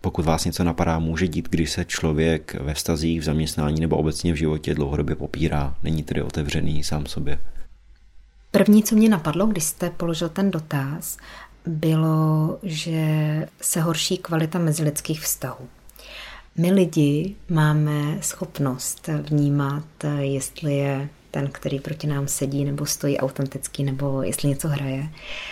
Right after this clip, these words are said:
Speaker 2: Zkuste si třeba vzpomenout na lidi, který obdivujete, který máte nějak rád,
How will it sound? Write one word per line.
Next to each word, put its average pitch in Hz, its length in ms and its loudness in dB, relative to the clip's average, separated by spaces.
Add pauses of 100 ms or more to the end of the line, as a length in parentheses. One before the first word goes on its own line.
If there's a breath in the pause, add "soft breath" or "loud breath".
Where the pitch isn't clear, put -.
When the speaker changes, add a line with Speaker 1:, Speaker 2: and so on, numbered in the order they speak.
(260 loud breath)
Speaker 2:
Zkuste - 340 -4
si 160 120 0
třeba 160 220 -2
vzpomenout 156 520 2
na 160 100 2
lidi, 151 240 2
který 180 300 0
obdivujete, 156 640 0 (160)
který - 220 -4
máte 139 280 -4
nějak 135 240 -6
rád, 143 300 -2